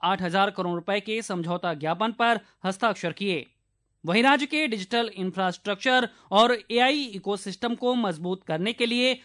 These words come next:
सिफी टेक्नोलॉजीज के साथ एक हजार छह सौ करोड़ रुपए के निवेश के लिए करार किया है। कृषि अवशेष से संबंधित वेस्ट टू एनर्जी परियोजनाओं के लिए भी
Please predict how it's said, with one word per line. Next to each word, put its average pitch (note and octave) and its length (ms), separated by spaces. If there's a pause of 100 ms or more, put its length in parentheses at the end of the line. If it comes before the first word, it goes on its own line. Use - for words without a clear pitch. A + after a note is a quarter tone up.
(160)
सिफी C#4+ 380
टेक्नोलॉजीज G3+ 840
के A#3 160
साथ A#3+ 560
एक D4 240
हजार B3+ 340
छह A3+ 180
सौ A#3+ 160
करोड़ G3+ 240
रुपए G3+ 260
के B3 240 (280)
निवेश A3+ 360
के G#3 160
लिए G3 200
करार E3+ 360
किया E3+ 260
है। F3 220 (720)
कृषि D#4 300 (200)
अवशेष G#3 440
से A3+ 260
संबंधित A3 600 (280)
वेस्ट C4+ 340
टू C#4+ 220
एनर्जी F#3+ 500
परियोजनाओं F3 580
के A#3 160
लिए A#3+ 140
भी B3 280